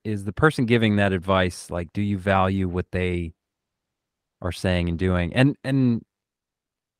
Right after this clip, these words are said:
I don't, uh, Randy, who's the pianist, he's, I love him to death. He's, I respect him, and he was a mentor. He, I mean, he is, he's just a fantastic person. But yeah, I,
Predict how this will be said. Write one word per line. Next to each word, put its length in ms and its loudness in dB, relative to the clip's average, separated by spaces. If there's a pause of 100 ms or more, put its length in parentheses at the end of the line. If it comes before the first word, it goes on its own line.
(240)
I 60 -4
don't, 240 -2 (140)
uh, 100 -12 (260)
Randy, 420 6
who's 320 -2 (100)
the 180 -2 (140)
pianist, 460 -2
he's, 340 -4
I 100 -2
love 300 -2
him 200 -4
to 100 -20
death. 260 -2
He's, 420 -8 (600)
I 40 -10
respect 480 -6
him, 220 -4
and 100 -4
he 120 -6
was 120 -8
a 60 -4
mentor. 640 -2 (400)
He, 180 -8
I 60 -10
mean, 140 -6
he 160 -2
is, 280 -6
he's 340 -10
just 320 -12 (220)
a 80 -10
fantastic 720 -4
person. 420 -8 (540)
But 140 2
yeah, 160 6
I, 180 0